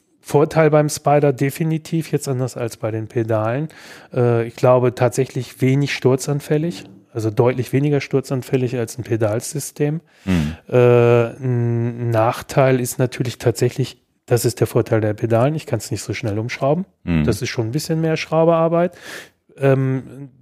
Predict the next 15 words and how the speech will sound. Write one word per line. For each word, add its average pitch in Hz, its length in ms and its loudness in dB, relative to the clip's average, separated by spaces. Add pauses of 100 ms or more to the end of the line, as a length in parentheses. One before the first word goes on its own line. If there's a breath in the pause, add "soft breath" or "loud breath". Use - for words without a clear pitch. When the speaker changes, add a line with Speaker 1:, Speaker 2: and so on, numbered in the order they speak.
(140)
Speaker 1:
zweiter - 420 0
Nachteil 143 420 0
aus 131 200 -2
meiner 131 320 0
Sicht, 127 320 -6 (280 loud breath)
es 117 200 -6
gibt 151 280 -2
nicht 156 440 0
wirklich 151 480 2
eine, 117 320 0
eine 113 240 -2
sauber 131 520 4
ermittelte 123 640 0
Links-Rechts-Trennung. 123 1500 -2 (140)
Speaker 2:
Mhm. 80 420 0